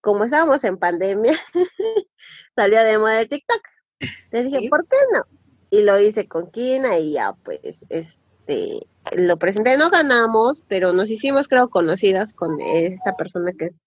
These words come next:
Speaker 1: realizó este concurso. Y ahora para el reality show, eh, tenía también duda yo de participar. Le consulté mucho a él, este, en qué consistía y todo eso, y,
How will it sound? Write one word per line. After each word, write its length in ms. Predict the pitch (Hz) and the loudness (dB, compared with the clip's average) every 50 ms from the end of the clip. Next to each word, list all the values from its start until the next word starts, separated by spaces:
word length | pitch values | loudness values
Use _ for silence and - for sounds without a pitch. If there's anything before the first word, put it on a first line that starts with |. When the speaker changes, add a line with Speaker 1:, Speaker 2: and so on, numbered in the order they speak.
| - 156 160 | -8 -8 -6
Speaker 1:
realizó 720 | 156 165 165 160 151 160 165 160 190 185 180 180 180 180 170 | -4 -2 -2 -2 -2 -4 -2 0 2 4 4 4 4 2 0
este 240 | 185 185 - 180 175 | -2 -4 -6 -10 -10
concurso. 680 | - 196 214 226 - 269 269 269 269 - 285 294 330 - _ _ _ _ - - - - - _ _ - | -6 -6 -6 -2 0 2 0 2 0 0 -2 -2 -2 -4 _ _ _ _ -20 -20 -20 -20 -20 _ _ -4
Y 160 | - 214 214 | 0 2 2
ahora 280 | 208 208 208 208 208 208 | 4 4 4 2 2 2
para 220 | - 190 185 185 | 0 0 0 0
el 60 | 185 | 0
reality 400 | 180 202 208 214 208 208 - 226 | 0 0 0 0 0 -2 -4 -8
show, 600 | 233 - - 269 233 226 226 226 233 233 226 - - _ | -8 -6 -4 0 2 2 4 4 4 2 2 -2 -4 _
eh, 540 | - 185 185 175 175 170 170 170 160 - - - - - 87 - - - _ _ _ _ - - - | -6 -4 -4 -2 -4 -4 -4 -6 -6 -8 -10 -12 -12 -12 -10 -10 -10 -12 _ _ _ _ -20 -8 0
tenía 400 | - 240 240 262 285 294 277 269 - | 2 2 2 4 4 2 2 2 2
también 440 | 220 214 220 214 220 220 220 226 | 2 0 2 2 2 2 0 0
duda 360 | 208 233 233 226 208 180 175 170 | 0 2 4 4 4 2 0 -2
yo 180 | 170 180 180 | -2 -4 -4
de 160 | 165 180 180 | -2 -4 -4
participar. 800 | 180 - 180 190 - - 160 - - 160 _ - 175 170 165 160 160 - _ _ - - - - 294 302 302 302 - - - - | -4 -6 -10 -10 -12 -18 -20 -20 -20 -12 _ -2 0 0 -2 -2 -6 -16 _ _ -20 -20 -20 -20 -20 -20 -20 -20 -20 -16 -6 -2
Le 160 | 202 214 208 | 0 0 0
consulté 640 | - 214 208 214 220 214 208 _ - 262 269 277 | 2 0 0 0 -2 -6 -4 _ 2 2 4 4
mucho 380 | 269 254 247 254 254 - - 240 | 2 2 0 -2 -4 -4 -4 -2
a 120 | 214 202 | -2 0
él, 360 | 202 202 202 208 208 214 202 160 | 0 0 -2 0 0 0 0 -2
este, 640 | 180 185 180 _ _ - 170 165 165 160 - - 175 | -2 -6 -8 _ _ -6 -4 -2 -2 -2 -2 -2 -2
en 140 | 175 170 165 | -4 -4 -4
qué 140 | 185 185 180 | -4 -6 -4
consistía 680 | - 185 196 185 180 175 - _ 175 185 180 180 175 | -4 -6 -6 -8 -10 -14 -14 _ -4 -2 0 0 0
y 80 | 170 | 0
todo 280 | 170 - 175 170 165 170 | -2 -4 -4 -2 0 0
eso, 460 | 165 165 175 175 175 - 196 208 202 - | 0 0 0 -2 -4 -4 -4 -4 -4 -4
y, 160 | - 196 185 | -4 -4 -4